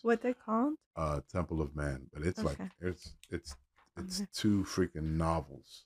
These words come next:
Speaker 2: of, of, uh, like, encyclopedia books of
Speaker 1: Oh,
Speaker 2: just,
Speaker 1: man.
Speaker 2: oh my gosh. Um,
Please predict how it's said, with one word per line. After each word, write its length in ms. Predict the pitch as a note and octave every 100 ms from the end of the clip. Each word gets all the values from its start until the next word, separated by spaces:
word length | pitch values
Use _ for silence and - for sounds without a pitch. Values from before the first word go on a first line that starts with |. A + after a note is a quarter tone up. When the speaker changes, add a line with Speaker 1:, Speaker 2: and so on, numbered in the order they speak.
| - -
Speaker 2:
of, 200 | C#2+ C2 _ _ _ _
of, 160 | D2+ C2+ C#2
uh, 200 | - - - _ _ _ _ _ _
like, 140 | E2 D#2
encyclopedia 840 | D#2 - E2+ - D2+ F2+ D#2+ D2
books 460 | C2+ C2+ - _ _ _
of 100 | -
Speaker 1:
Oh, 80 | A#3+
Speaker 2:
just, 100 | A3
Speaker 1:
man. 360 | G#3+ G#3 G#3+ G#3+ - _ _ _ _ _ _ _
Speaker 2:
oh 160 | G2 F2+
my 140 | E2
gosh. 320 | D2+ D2+ D2+ D2 _ _ _ _ _ _ _ _ _ _ _ _ -
Um, 480 | F#2 F2+ F2 E2